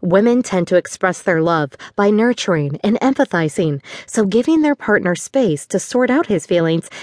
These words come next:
can feel unloving, even when space and time alone are exactly what he needs.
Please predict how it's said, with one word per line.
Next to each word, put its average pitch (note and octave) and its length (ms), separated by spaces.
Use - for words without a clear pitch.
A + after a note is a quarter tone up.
can A#3 180
feel A#3 360
unloving, E3+ 680
even C#4 320
when A3 140
space - 460
and E3 120
time G#3 300
alone E3+ 540
are G3+ 140
exactly G#3 520
what E3+ 160
he F3 100
needs. F#3+ 600